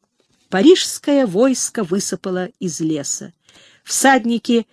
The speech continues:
перескакивали через ямы с известью, бревна и прочий строительный мусор.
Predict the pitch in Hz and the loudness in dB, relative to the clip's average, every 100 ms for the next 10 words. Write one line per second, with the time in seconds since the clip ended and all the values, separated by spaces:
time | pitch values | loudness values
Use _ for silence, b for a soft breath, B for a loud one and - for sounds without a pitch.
0 | b b - 226 233 - 247 247 - 226 | b b 0 2 2 2 0 0 0 -2
1 | 226 226 226 208 - 214 208 170 160 202 | 2 2 0 -4 -2 0 2 0 -2 2
2 | 226 208 208 - 233 247 180 160 - - | 2 0 -2 0 2 0 -2 -6 -8 -12
3 | 143 143 165 214 294 233 156 131 b b | -12 -6 -2 2 4 2 -4 -10 b b
4 | b 226 - 226 302 - 254 - 202 190 | b -2 0 2 2 2 -2 -2 0 0
5 | 202 196 175 175 170 160 - - | 0 -4 -4 -4 -4 -6 -12 -18